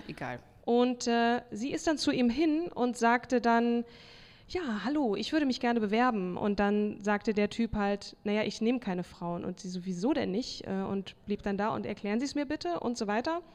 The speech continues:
Speaker 2: Mm, und da war sie so, hatte sie sich so halbwegs, ganz charmant, ganz chal-, nonchalant in, in sein Büro hineingedrängt und er war so ganz ruppig und hat aber dann gesagt, „Naja, setzen Sie sich hin, wollen Sie einen Sherry haben?“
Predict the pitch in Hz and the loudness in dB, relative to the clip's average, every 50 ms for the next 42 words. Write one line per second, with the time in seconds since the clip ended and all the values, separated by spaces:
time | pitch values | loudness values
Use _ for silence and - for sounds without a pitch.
0 | - - - - - 254 262 262 262 269 269 262 - - - - - - - - | -20 -20 -16 -8 -6 -4 -2 -2 0 -2 -4 -6 -8 -16 -20 -20 -20 -10 -4 -4
1 | 233 220 233 220 226 247 294 302 269 226 226 214 220 262 - 277 240 240 220 226 | 0 0 0 2 2 0 0 2 2 4 4 2 2 0 -4 -6 -6 -6 -6 -6
2 | 208 - - 214 202 214 233 254 294 320 - - 208 202 190 - - - 302 349 | -6 -6 -6 -6 -6 -4 -2 -2 -2 -2 -4 -2 -4 -4 -4 -4 -6 -6 -6 -6
3 | 330 - - 254 233 226 233 240 262 262 - - 247 269 - - - 214 208 226 | -6 -6 -6 -4 -4 -4 -4 -4 -4 -6 -6 -6 -6 -6 -4 -4 -4 -4 -4 -4
4 | - 240 240 254 277 - - 233 214 208 208 220 262 - - - 226 226 226 - | -2 -2 -2 -2 -2 -2 -4 -2 -2 0 0 -2 -2 -4 -6 -6 -6 -6 -6 -10
5 | - - 202 208 214 233 226 226 208 208 196 220 277 311 269 233 208 202 196 196 | -14 -12 -10 -4 -2 0 0 2 2 0 0 -2 -2 -2 0 -2 -2 -2 -4 -4
6 | 202 202 202 202 - - 220 180 190 196 214 277 - 247 220 233 220 208 214 208 | -4 -4 -6 -6 -6 -6 -6 -4 -2 0 0 0 0 -2 -2 -2 0 0 0 -2
7 | 208 202 214 214 220 - - 202 226 - - 254 - 220 214 202 202 220 - 220 | -2 -2 -2 -2 -4 -4 -6 -6 -4 -2 -4 -4 -2 -2 -4 -4 -2 -2 -2 -2
8 | 208 208 202 208 208 202 196 196 - 202 196 196 202 190 202 202 - 214 185 185 | -2 -2 -2 -2 -4 -4 -6 -4 -2 -2 0 0 0 -2 -4 -4 -6 -4 -2 -2
9 | 196 185 - 233 240 220 190 196 202 202 185 175 165 - - 226 233 240 247 240 | -2 0 0 0 0 2 2 2 0 0 -2 -2 -2 -2 0 0 0 0 0 0
10 | 240 226 226 226 226 233 | 0 0 0 0 -2 -4